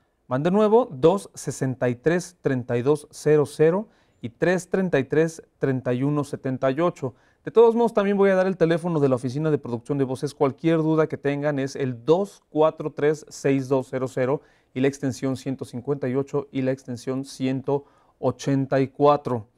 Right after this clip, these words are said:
Eh, estábamos, estamos platicando, estuvimos en este programa, pues ya se nos terminó el tiempo, con el doctor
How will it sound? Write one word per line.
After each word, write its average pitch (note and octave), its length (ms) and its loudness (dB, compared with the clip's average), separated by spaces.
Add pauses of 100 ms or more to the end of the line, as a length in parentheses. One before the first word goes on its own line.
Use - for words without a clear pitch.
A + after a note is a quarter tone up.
(440)
Eh, C#3+ 160 2
estábamos, F3 480 2
estamos F3+ 400 -2
platicando, G#3+ 640 -2
estuvimos F3+ 400 -2
en C#3+ 80 -2
este C#3+ 120 -6
programa, D#3+ 400 -2
pues A#2 120 -8
ya A#2 60 -6
se - 120 -8
nos A2+ 140 -8
terminó B2 280 -4
el C#3 60 -4
tiempo, E3 400 -2
con C#3+ 180 -2
el F3+ 120 -2
doctor F3 420 0